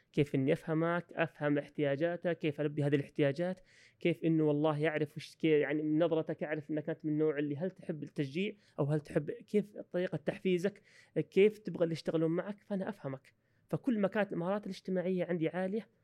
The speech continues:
راح أبقى في نفس المستوى. فهذه يعني صراحة تشبيه جميل. الذكاء العاطفي يعني يقودك إلى التج-، إلى التخلص من أشياء كثيرة ما نواجهها في حياتنا،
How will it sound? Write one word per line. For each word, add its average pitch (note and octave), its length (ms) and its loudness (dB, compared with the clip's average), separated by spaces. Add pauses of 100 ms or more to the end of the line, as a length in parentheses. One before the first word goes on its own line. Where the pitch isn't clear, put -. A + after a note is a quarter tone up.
(140)
راح D3 180 -4
أبقى D3 160 -2
في D3 100 -10
نفس - 160 -10
المستوى. C3+ 400 -10 (460)
فهذه E3 580 2
يعني D#3 200 0
صراحة D#3 340 -4
تشبيه E3 440 -6
جميل. C#3+ 380 -2 (960)
الذكاء E3 340 2
العاطفي F3+ 540 0
يعني C#3+ 280 -2
يقودك D3+ 520 -2
إلى D3 100 0
التج-، C#3+ 220 -6
إلى C#3+ 240 -4
التخلص D#3 520 -8
من E3 60 -6
أشياء D#3 240 -8
كثيرة F3+ 600 -2
ما E3 100 -2
نواجهها D#3 260 0
في - 100 -16
حياتنا، C#3+ 320 -4